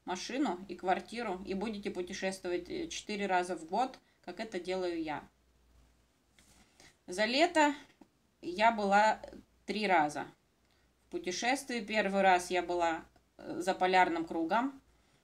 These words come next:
в городе Мурманске, где у меня жил мой будущий муж.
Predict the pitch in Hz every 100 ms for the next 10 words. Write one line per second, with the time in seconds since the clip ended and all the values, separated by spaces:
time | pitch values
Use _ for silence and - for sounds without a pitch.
0 | _ 165 190 190 170 170 165 175 202 214
1 | - 247 - - _ _ _ _ _ _
2 | 175 190 175 175 175 - 175 180 165 165
3 | 165 160 165 - 175 233 -